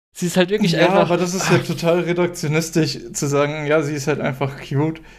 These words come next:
Speaker 2: Ich brauch ein bisschen mehr von meinen Charakteren.
Speaker 1: Ja, und das kommt ja jetzt, Lukas.
Speaker 2: <laughs> Ja,
Speaker 1: Du hast die Episode.
Speaker 2: hoffentlich.
Speaker 1: Richtig, geil, geil, geil.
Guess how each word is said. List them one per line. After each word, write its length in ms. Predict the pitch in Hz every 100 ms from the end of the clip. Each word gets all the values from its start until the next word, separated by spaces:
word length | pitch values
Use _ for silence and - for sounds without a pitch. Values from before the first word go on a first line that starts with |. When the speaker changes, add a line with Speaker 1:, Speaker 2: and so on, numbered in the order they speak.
| - -
Speaker 2:
Ich 160 | 170
brauch 180 | 139 202
ein 80 | 190
bisschen 220 | 180 180
mehr 140 | 170 170
von 120 | 165
meinen 220 | 139 135 135
Charakteren. 460 | 135 117 - 117
Speaker 1:
Ja, 180 | 180 226
und 180 | 202 135
das 160 | 254 -
kommt 200 | 302 302
ja 80 |
jetzt, 220 | 269 247 233
Lukas. 500 | 240 202 156 135 -
Speaker 2:
<laughs> 720 | - - - 466 415 - -
Ja, 80 | 240
Speaker 1:
Du 40 | 226
hast 120 | 202
die 60 | 220
Episode. 360 | 190 240 208 196 160 147
Speaker 2:
hoffentlich. 300 | 127 - 123
Speaker 1:
Richtig, 720 | 196 - - 208 190 143 131
geil, 260 | 147 143 160
geil, 220 | 160 160
geil. 440 | 170 185 180 147